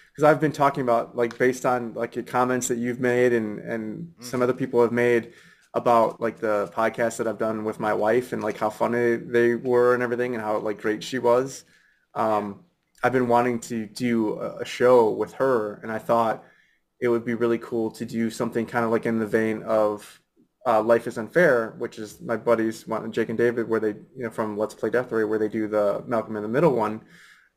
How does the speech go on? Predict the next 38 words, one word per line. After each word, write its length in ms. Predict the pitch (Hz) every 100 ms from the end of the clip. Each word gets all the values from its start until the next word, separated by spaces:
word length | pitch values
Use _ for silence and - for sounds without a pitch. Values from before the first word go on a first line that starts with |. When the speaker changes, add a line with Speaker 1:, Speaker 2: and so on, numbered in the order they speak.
| _ _ -
Speaker 1:
If 300 | 139 120 -
Megan 280 | 127 127 131
and 120 | 120
I 140 | 113 113
were 140 | 110
to 140 | -
do 340 | 113 117 113 110
that 360 | 107 110 104 -
for, 580 | 113 107 101 101 101 107
uh, 180 | 104
Rules 260 | 98 110 107
of 60 | 104
Engagement, 560 | 101 117 127 117 98 87
'cause 140 | 113
it's 160 | 104 -
really, 180 | 123 123
it's 100 | 135
all 220 | - 127
about 240 | 127 127 127
relationships 680 | 123 123 120 113 120 117
and 80 | 123
everything. 440 | 113 113 117 117 110
It's 220 | 104 113
Speaker 2:
Nice. 200 | 110 104
Speaker 1:
like, 60 | - _ - _
there's 260 | 139 127 113
a, 220 | 117 110
like, 180 | 113 110
a 160 | 101 - _ -
kinda, 260 | 123 110
like, 280 | 110 120 - _ _ _ _ _ _ _ _ _ _ _ _ - _ -
I 40 |
wouldn't 220 | 139 170
say 160 | 160 131
middle 400 | 110 117 123 113
age. 420 | 107 104 110 110
They're, 140 | - 127
they're, 280 | 139 143